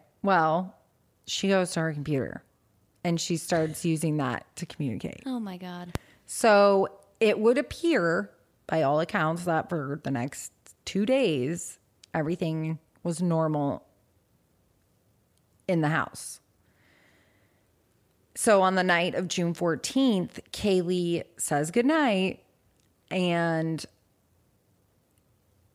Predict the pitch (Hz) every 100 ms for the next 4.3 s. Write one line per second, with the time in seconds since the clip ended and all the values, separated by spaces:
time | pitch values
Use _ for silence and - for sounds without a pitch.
0 | _ _ 165 - - 175 - 175 175 139
1 | - 180 175 208 202 160 147 123 - _
2 | _ _ _ _ _ _ _ _ _ -
3 | 160 160 170 - 214 233 226 190 160 117
4 | 113 143